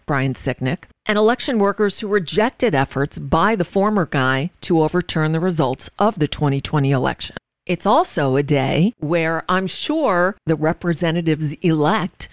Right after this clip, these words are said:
who have not yet been sworn in because there's no speaker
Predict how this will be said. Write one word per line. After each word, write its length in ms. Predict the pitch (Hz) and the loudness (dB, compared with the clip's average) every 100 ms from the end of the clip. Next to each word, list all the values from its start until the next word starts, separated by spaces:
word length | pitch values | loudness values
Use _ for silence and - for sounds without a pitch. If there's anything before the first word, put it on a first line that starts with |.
| _ | _
who 100 | - | 0
have 80 | 214 | 2
not 260 | 165 214 277 | 4 2 2
yet 180 | 165 151 | 0 0
been 160 | 156 | 0
sworn 380 | 151 - 175 170 | -2 0 0 0
in 320 | 214 254 185 | 0 0 -2
because 400 | 180 175 - 165 | -2 -2 -2 -4
there's 260 | - 185 175 | 0 -2 0
no 220 | 170 175 | 0 0
speaker 680 | 175 - 262 311 214 202 262 | 0 -4 -2 -2 0 -2 -2